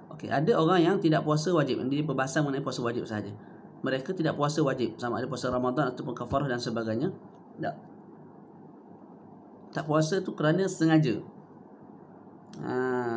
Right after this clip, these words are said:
Secara sengaja. Contoh Zaidun. Zaid. Zaid, dia tak puasa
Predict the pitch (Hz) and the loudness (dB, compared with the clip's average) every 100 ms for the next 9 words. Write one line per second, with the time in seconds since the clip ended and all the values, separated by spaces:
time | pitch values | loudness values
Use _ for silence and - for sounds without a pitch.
0 | 113 117 107 104 - - - - - - | -4 -4 -6 -10 -14 -20 -14 -8 -8 -8
1 | - - - - - - - - - - | -16 -20 -20 -20 -20 -20 -20 -20 -20 -20
2 | - - - - - - - - - - | -20 -20 -20 -20 -20 -20 -20 -20 -20 -20
3 | - - - - - - - - - - | -20 -20 -20 -20 -20 -20 -20 -20 -20 -20
4 | - - - - - - - - - 127 | -20 -20 -20 -20 -20 -20 -20 -16 -10 -4
5 | 123 165 - 190 151 120 110 - - - | -2 -2 -2 -4 -4 -4 -4 -6 -10 -12
6 | 117 123 127 127 127 170 104 107 - - | -8 -6 -4 -4 -2 -2 -4 -6 -14 -14
7 | 113 127 120 - - - 113 117 170 - | -6 -4 -4 -6 -14 -12 -6 0 0 -2
8 | - - - - - 127 - 143 151 - | -8 -20 -20 -14 -8 -4 -2 2 4 4
9 | 117 | 0